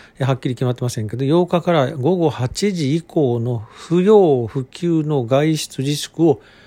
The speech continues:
求めることで合意したとあります。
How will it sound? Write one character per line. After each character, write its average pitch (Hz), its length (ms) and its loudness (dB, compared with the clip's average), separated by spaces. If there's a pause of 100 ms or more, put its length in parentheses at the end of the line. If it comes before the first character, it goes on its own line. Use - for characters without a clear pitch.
(180)
求 131 300 0
め 208 160 2
る 185 100 0
こ 143 220 -6
と 185 160 -4
で 170 160 0
合 131 380 0
意 127 100 -2
し - 100 -10
た 180 220 0
と 123 260 -4
あ 110 60 -2
り 104 160 -8
ま 127 160 -2
す。 - 200 -4